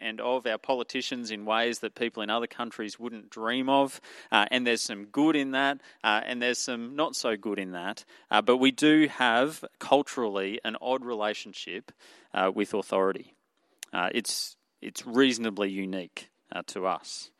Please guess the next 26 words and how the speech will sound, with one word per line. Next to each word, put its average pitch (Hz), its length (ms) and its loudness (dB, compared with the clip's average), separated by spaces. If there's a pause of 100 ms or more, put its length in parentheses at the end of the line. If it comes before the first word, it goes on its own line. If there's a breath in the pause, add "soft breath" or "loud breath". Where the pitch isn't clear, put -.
(440 loud breath)
Uh, 143 120 10
but 170 160 10
also, 220 340 8
it, 156 180 6
it's 170 200 0
a 160 40 -4
tricky 151 460 0
issue 110 340 0
because, 123 540 2 (260 loud breath)
unfortunately, 151 680 4
the 113 120 0
church, 139 500 2
like, 117 340 2 (240 loud breath)
uh, 113 240 4
like 123 220 2
any 135 180 0
other 127 220 -2
collection 120 480 -10
of - 120 -20
people, 123 640 0 (360 soft breath)
uh, 92 100 -2
has 120 240 0
bad 113 480 0
eggs 101 460 -6
in 110 160 -4
it. - 420 -10